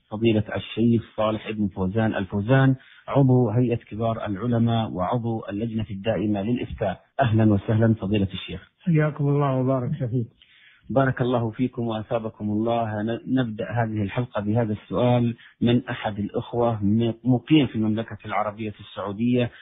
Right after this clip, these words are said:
Speaker 1: ويقول: "ما حكم الصلاة في مسجد فيه قبر؟ وهل الصلاة في مسجد فيه قبر يختلف عن الذي فيه قبر أو ثلاثة أو أربعة؟"
Speaker 2: بسم الله الرحمن الرحيم. الحمد لله رب العالمين،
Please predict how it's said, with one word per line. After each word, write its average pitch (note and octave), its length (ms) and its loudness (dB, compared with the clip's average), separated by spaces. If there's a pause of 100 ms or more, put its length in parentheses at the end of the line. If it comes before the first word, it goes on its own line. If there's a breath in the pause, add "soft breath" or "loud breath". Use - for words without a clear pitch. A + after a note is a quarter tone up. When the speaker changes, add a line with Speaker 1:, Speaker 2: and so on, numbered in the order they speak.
(160 loud breath)
Speaker 1:
ويقول: A#2 540 4
"ما B2 140 6
حكم C3 340 0
الصلاة B2+ 480 -2
في A2 140 0
مسجد A#2 500 0
فيه A2+ 220 -2
قبر؟ A2 400 0 (340 soft breath)
وهل C3 300 6
الصلاة B2 460 0 (100)
في G2+ 120 -2
مسجد A#2 460 2
فيه A2 220 -2
قبر A2 340 0
يختلف A2+ 540 0
عن A#2 140 2
الذي A2+ 320 2
فيه A#2+ 420 0 (420 loud breath)
قبر B2 340 -2
أو A2 120 -2
ثلاثة A#2 440 -2
أو - 180 -8
أربعة؟" G2 460 -8 (160)
Speaker 2:
بسم - 180 -6
الله C#3 220 0
الرحمن B2+ 520 -4
الرحيم. A#2 420 -4
الحمد C#3 340 2
لله A#2 540 0
رب A#2+ 160 -8
العالمين، A#2 640 2